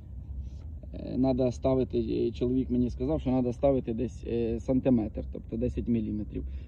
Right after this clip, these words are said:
Ну, в мене сантиметрової немає, є, е, вісімдесят чи дев'яносто міліметрів товща. Бо це на вигрузний, ось, бачите, яка товста стоїть, а тут, ну, взагалі тонкий.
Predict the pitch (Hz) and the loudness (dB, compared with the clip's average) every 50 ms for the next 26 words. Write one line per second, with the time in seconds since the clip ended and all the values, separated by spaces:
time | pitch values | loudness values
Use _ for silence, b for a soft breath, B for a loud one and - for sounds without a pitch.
0 | B B 196 185 160 143 143 143 143 139 135 151 147 143 156 147 156 156 - 170 | B B 4 6 8 8 10 8 8 6 6 4 4 4 4 4 4 2 2 4
1 | 170 170 165 165 165 175 190 214 277 233 180 143 135 135 156 151 143 - - - | 4 4 6 4 4 2 2 2 2 4 6 6 8 8 6 6 4 2 -6 -10
2 | - B B B B B B B 117 127 139 180 190 180 160 139 - 131 120 - | -12 B B B B B B B 0 4 6 6 6 6 6 4 4 4 2 2
3 | - 131 127 131 131 131 127 123 - - 131 135 143 160 175 160 131 - 113 117 | 2 4 4 6 6 6 4 2 2 4 4 6 6 6 6 4 4 2 0 -4
4 | 107 - 123 123 107 - - - 117 110 92 - B B B B B B B B | -2 0 0 -2 -2 -2 -4 -6 -4 -4 -4 -6 B B B B B B B B
5 | B B - - - - - - - 123 123 127 127 123 - 147 147 151 147 - | B B -14 -14 -12 -10 -6 -4 -2 0 2 2 2 2 4 4 4 4 4 0
6 | - - - - - 123 131 131 135 165 165 147 139 151 151 147 160 202 208 175 | -6 -10 -8 -2 2 2 4 6 6 6 6 6 6 6 4 4 4 2 2 2
7 | 123 - 113 120 117 123 143 139 - - 113 - - - - 123 113 - - - | 2 2 0 0 0 2 0 0 -2 -4 -4 -4 -4 -6 -6 -6 -6 -6 -6 -6
8 | 113 - - - 143 120 120 - - - - 180 180 - - - - - 165 160 | -6 -4 -4 -2 -2 -2 -2 -4 -4 -2 -2 -2 -2 -4 -8 -10 -6 -2 0 0
9 | 139 135 - - - 131 - 127 127 120 113 - - 92 | 2 0 0 -2 -2 -2 0 0 0 0 0 -2 -4 -8